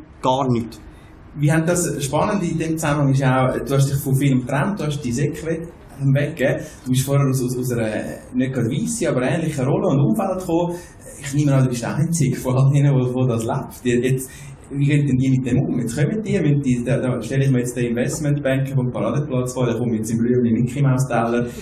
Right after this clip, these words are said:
Speaker 2: äh, zu dir heim essen, findet er das lässig? Also wie hat dein Umfeld reagiert, äh,
Speaker 1: Ja.
Speaker 2: zu, zu deinem Weg?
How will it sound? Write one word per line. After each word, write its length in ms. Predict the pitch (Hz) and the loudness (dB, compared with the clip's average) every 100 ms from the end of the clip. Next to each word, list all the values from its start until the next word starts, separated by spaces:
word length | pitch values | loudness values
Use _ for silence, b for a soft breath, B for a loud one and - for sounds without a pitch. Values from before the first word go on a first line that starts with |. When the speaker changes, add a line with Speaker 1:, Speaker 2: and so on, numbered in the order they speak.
| B | B
Speaker 2:
äh, 160 | - 143 | -10 -8
zu 100 | 127 | -2
dir 220 | 135 139 | 2 4
heim 160 | 127 117 | 4 0
essen, 420 | 117 123 - 147 | -2 -2 -2 -2
findet 220 | 139 135 131 | 0 2 2
er 100 | 117 | 0
das 140 | 110 | 0
lässig? 400 | 143 - - 135 | 0 -2 -2 0
Also 120 | 127 | 0
wie 60 | 123 | 2
hat 140 | 175 170 | 2 0
dein 140 | - | 0
Umfeld 500 | - 285 269 127 123 | 0 0 0 0 0
reagiert, 760 | 143 156 - - - - - | 2 0 -2 -2 -4 -4 -6
äh, 160 | 127 127 B B 131 - - | -4 -4 B B -16 -12 -4
Speaker 1:
Ja. 120 | 123 | 0
Speaker 2:
zu, 180 | 147 147 | 0 0
zu 120 | 143 | 0
deinem 240 | 143 165 160 | 2 2 2
Weg? 400 | 196 220 - | 0 -2 -6